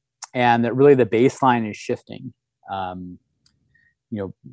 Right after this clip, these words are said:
where, you know, global warming is just like it sounds. You know, the global mean annual temperature is going up. It varies from year to year and decade to decade, but it is, uh,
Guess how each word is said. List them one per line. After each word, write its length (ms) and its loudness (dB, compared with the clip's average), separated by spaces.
where, 400 -2
you 120 -8
know, 120 -12
global 480 6
warming 480 4
is 160 -4
just 260 -4
like 200 2
it 100 -6
sounds. 460 2
You 80 -12
know, 100 -12
the 120 -8
global 360 -8
mean 360 -8
annual 300 -4
temperature 540 4
is 320 0
going 260 -4
up. 200 0
It 80 -8
varies 540 -4
from 160 -4
year 240 0
to 40 -4
year 200 -6
and 120 -10
decade 300 -10
to 100 -10
decade, 400 0
but 180 0
it 140 -2
is, 560 -6
uh, 260 -6